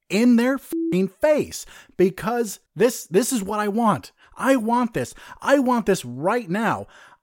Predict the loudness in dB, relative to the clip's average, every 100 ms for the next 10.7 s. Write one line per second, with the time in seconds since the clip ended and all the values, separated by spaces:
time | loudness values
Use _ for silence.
0 | -14 0 0 4 2 2 2 0 0 2
1 | 4 4 4 2 2 2 2 2 2 2
2 | 0 -2 0 4 6 6 2 -8 -18 -20
3 | -4 0 2 2 0 0 -2 0 0 2
4 | 2 0 -4 -4 -4 -2 -2 -2 -4 -10
5 | _ -8 -2 0 2 4 4 0 -6 _
6 | _ 0 0 0 0 2 2 2 0 0
7 | 2 2 2 -2 -2 -4 0 2 2 4
8 | 4 4 2 0 -2 -2 -4 -4 -4 -2
9 | -4 -6 -2 -2 0 -2 -2 -6 -6 -4
10 | -2 -2 -2 -2 0 -2